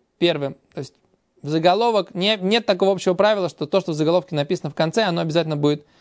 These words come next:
прояснено, прояснено в начале. Это бывает иногда так, иногда так у авторов Мишны. «Эло», а в чем причина? «Осом де исура де навшей гу мефареш исура де навшей берейша». Во всех тех примерах,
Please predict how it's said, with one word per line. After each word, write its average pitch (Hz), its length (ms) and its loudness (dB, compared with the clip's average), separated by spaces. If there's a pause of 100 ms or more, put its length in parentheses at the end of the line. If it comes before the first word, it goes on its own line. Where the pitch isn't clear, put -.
(240)
прояснено, 160 480 -4
прояснено 165 640 2
в 156 60 -2
начале. 147 440 0
Это - 200 -4
бывает 185 300 2
иногда 190 220 2
так, 202 180 0
иногда 165 240 0
так 151 280 0 (840)
у 151 60 2
авторов 143 340 0
Мишны. 139 280 -8 (540)
«Эло», 226 320 2
а 160 40 0
в 151 60 -8
чем 220 180 0
причина? 202 440 0
«Осом 214 280 0
де 165 160 0
исура 247 560 0 (300)
де 151 140 -2
навшей 165 680 0 (100)
гу 165 320 2
мефареш 185 560 2
исура 202 360 0
де 160 140 0
навшей 160 380 2
берейша». 160 440 0 (1300)
Во 139 80 -10
всех 226 220 -2
тех 196 160 0
примерах, 175 560 0